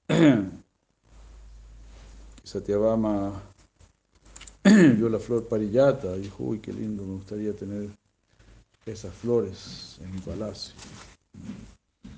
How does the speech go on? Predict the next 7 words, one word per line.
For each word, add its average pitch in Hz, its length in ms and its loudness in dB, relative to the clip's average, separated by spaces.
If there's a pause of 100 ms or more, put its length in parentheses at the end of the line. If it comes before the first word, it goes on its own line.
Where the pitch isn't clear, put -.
(1300)
Entonces 107 320 -10
ahí 110 120 -6
Krishna 113 340 -12
dijo, 107 180 -10
"No 131 100 -6
hay 131 60 -8
problema, 135 360 -6